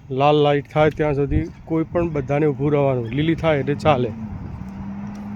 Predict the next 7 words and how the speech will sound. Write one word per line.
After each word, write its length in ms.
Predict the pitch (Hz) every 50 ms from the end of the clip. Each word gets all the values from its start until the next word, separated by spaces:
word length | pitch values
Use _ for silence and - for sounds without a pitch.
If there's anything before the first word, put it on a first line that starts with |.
| - - - - - - - - - 127
ગાડી 300 | 135 147 147 151 160 160
આવે 340 | 156 151 156 156 170 170 165
કે 140 | 131 160 160
ના 140 | 160 165 160
આવે 140 | 156 151
કોઈ 240 | 139 95 143 135 123 113 - - - - - - - - - - - - - - - - - - - - - - - - - - - - - - - - - - - -
ક્રોસમાં. 760 | 139 151 139 131 - - 135 131 131 - - - - -